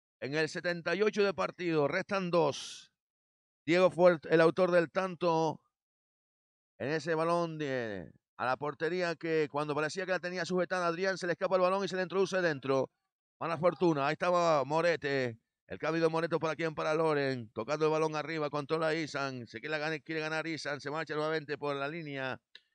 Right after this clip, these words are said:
por el costado sale jugando nuevamente, ahí José, mete el balón arriba, la quiere presionar,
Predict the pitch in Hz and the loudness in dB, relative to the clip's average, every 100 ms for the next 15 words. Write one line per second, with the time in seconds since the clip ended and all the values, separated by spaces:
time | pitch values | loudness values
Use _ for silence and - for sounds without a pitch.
0 | _ _ - 123 123 131 160 156 151 156 | _ _ -8 -8 -6 -8 -6 -6 -6 -4
1 | 156 156 160 156 151 151 151 160 143 143 | -6 -4 -6 -6 -8 -8 -8 -10 -10 -8
2 | 135 120 104 _ _ _ 123 160 139 170 | -8 -10 -14 _ _ _ -6 -6 -6 -4
3 | 151 147 135 123 113 _ _ - 139 151 | -4 -6 -6 -6 -8 _ _ -14 -10 -8
4 | 156 151 151 139 160 143 139 131 110 101 | -6 -6 -10 -10 -10 -6 -6 -6 -8 -12
5 | 104 156 - 151 - 143 151 147 131 107 | -10 -10 -10 -10 -10 -8 -6 -4 -4 -4
6 | 101 | -8